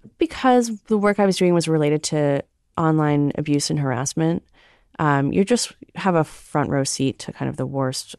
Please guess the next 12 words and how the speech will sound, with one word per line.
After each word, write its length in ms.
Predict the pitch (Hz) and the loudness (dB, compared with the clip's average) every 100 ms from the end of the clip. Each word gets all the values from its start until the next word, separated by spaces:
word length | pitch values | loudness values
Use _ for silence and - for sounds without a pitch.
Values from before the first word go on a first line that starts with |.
| _ | _
behavior 380 | 151 147 127 131 | -6 -4 -4 -4
on 100 | 127 | -4
the 60 | |
internet, 400 | - - 285 - - | -4 -2 -2 -2 -6
and 600 | - 175 160 156 151 151 - - | -2 2 2 2 0 -2 -8 -6
hiding 300 | - 170 175 | 0 2 2
behind 240 | 170 160 | 2 2
a 20 | |
male 200 | 156 147 | 2 2
pseudonym 460 | - 147 151 156 156 | 0 -2 0 0 -2
felt 360 | - 135 - | -4 -6 -6
safe. 400 | - 226 202 - | -4 -4 -4 -8